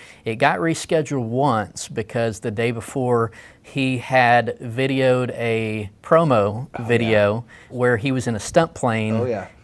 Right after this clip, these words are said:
Speaker 1: and I think it made him a little bit sick.
Speaker 2: It did. So we
Speaker 1: <laughs>
Speaker 2: actually got, we actually, the full video is almost done, but we've got the teaser out there.
Speaker 1: Uh-huh.
Speaker 2: I mean, i-, it's great. You see him just, <laughs> he does not handle it well. He's laying on the
Speaker 1: <laughs>
Speaker 2: ground.
Speaker 1: I saw
Speaker 2: Like,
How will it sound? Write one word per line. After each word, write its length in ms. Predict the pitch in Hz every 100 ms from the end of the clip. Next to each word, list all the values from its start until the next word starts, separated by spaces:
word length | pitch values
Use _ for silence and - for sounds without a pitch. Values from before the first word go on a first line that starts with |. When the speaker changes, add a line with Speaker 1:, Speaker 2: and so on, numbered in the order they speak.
| -
Speaker 1:
and 320 | 117 120 120
I 120 | 107
think 180 | 113 170
it 80 | 165
made 180 | 147 147
him 120 | 135
a 60 | 120
little 200 | 120 110
bit 280 | 104 -
sick. 280 | - - 151
Speaker 2:
It 260 | 160 139 -
did. 240 | 165 151
So 160 | - 165
we 220 | 135 160
Speaker 1:
<laughs> 120 | 156 -
Speaker 2:
actually 440 | 180 185 - 180
got, 220 | 156 151
we 160 | 143 151
actually, 380 | 160 - 143 - -
the 160 | 135
full 220 | - 196
video 340 | 185 135 139 117
is 80 | 107
almost 480 | 123 120 107 -
done, 280 | 110 113 107
but 80 | 107
we've 140 | 107 113
got 180 | 143
the 60 | -
teaser 460 | - 123 123 113 95
out 360 | 90 107 110
there. 320 | 113 92 92
Speaker 1:
Uh-huh. 400 | 110 104 101 101 98
Speaker 2:
I 40 | 131
mean, 220 | 123 113 - - -
i-, 40 | 147
it's 320 | 135 151 -
great. 300 | 131 131 117
You 80 | 120
see 260 | - 135 131
him 140 | 139
just, 420 | 117 107 - - -
<laughs> 460 | - - - -
he 300 | - 170 208
does 240 | 147 151 110
not 460 | 143 143 135 131 123
handle 360 | 127 123 120
it 20 | 120
well. 160 | 123
He's 160 | 123 131
laying 320 | 131 151 156
on 120 | 151
the 80 | 143
Speaker 1:
<laughs> 80 | 131
Speaker 2:
ground. 460 | 139 139 139 143 143
Speaker 1:
I 40 |
saw 280 | 147 143
Speaker 2:
Like, 40 | 131